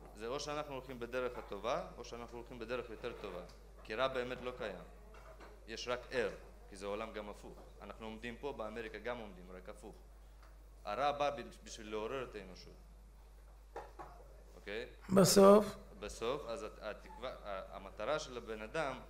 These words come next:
Speaker 1: זה לאחד את הכל.
Speaker 2: בסוף?
Speaker 1: לחבר את המים. זה אחד הדברים. או
Speaker 2: בסוף?
Speaker 1: או שאנחנו צריכים לחכות למכה ולקבל באמת מכה רצינית.
Speaker 2: אז
Speaker 1: זה
Speaker 2: בסוף?
Speaker 1: נבואה. בסוף מגיעים לתחיית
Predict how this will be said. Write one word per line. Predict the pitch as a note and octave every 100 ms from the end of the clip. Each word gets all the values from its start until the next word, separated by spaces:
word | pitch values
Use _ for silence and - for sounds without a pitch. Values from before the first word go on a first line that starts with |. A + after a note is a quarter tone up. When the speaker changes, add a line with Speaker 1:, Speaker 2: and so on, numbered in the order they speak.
| - -
Speaker 1:
זה | G#2
לאחד | G#2+ G#2
את | D3 A#2+ G#2
הכל. | - - - - - - - -
Speaker 2:
בסוף? | A3 - F#3+ F#3+ A3+ A#3+ -
Speaker 1:
לחבר | C#3+ C3 A2+ G#2
את | A2+
המים. | B2+ E3+ C3 F2+ - - -
זה | A2 C#3 C#3+
אחד | C3 D#3+ D#3+
הדברים. | A#2+ A2 F#2+ F#2
או | C#3 C#3+ F3+ G3+
Speaker 2:
בסוף? | A#3 - G#3 G#3 A#3+ C#4 -
Speaker 1:
או | B2+ D3
שאנחנו | D#3 F3 D#3+ C#3 D3 C3+
צריכים | D3 C#3
לחכות | C3+ C3+ C#3+ C#3+
למכה | B2+ A#2 A2+ G#2+
ולקבל | G#2+ - A#2 C3
באמת | C3 C3+ C3
מכה | C3+ C#3 C#3
רצינית. | C3+ - - - - -
Speaker 2:
אז | A#3 F#3+
Speaker 1:
זה |
Speaker 2:
בסוף? | G#3 G#3 G3 G3 F#3+
Speaker 1:
נבואה. | A3 C3+ - - - - - - - - - G2+ F#2+ F#2+ F2+
בסוף | - E3+ E3+
מגיעים | D#3+ F3 F3+
לתחיית | E3+ E3+ F#3